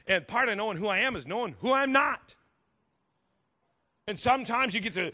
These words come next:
you, you know, you get so focused and looking at yourself, and, and all, and then somebody will come and, and, and they'll say, "You know what happened to me in church last night?" And they'll start talking about it, and I realize that's the power of God.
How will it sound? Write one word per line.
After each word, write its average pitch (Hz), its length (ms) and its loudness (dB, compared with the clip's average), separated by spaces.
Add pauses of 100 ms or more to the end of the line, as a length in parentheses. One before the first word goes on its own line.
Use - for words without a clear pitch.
(120)
you, 214 80 -2
you 285 160 0
know, 214 60 0
you 214 120 0
get 254 200 -2
so 262 180 2
focused 226 480 -2
and 180 140 -4
looking 233 200 0
at 226 80 -4
yourself, 233 440 -2
and, 170 120 -6 (180)
and 185 140 2
all, 220 220 2 (140)
and 190 160 -2
then 247 120 0
somebody 220 320 -2
will 151 120 -4
come 202 400 -4
and, 151 200 -8
and, 185 220 -4
and 165 100 -6
they'll 165 80 -6
say, 165 140 -10
"You 156 160 -12
know 202 80 -8
what 135 180 -8
happened 139 360 -10
to 123 40 -12
me 139 140 -12
in 110 80 -14
church - 340 -16
last 143 280 -12
night?" 143 260 -16 (2000)
And 170 80 -8
they'll 170 80 -4
start 247 300 -4
talking 214 280 2
about 202 180 2
it, - 60 -8 (120)
and 202 120 2
I 185 60 4
realize 208 540 4 (500)
that's - 340 -6 (100)
the 104 180 -18
power 151 500 -8
of 180 160 -20 (160)
God. - 540 -12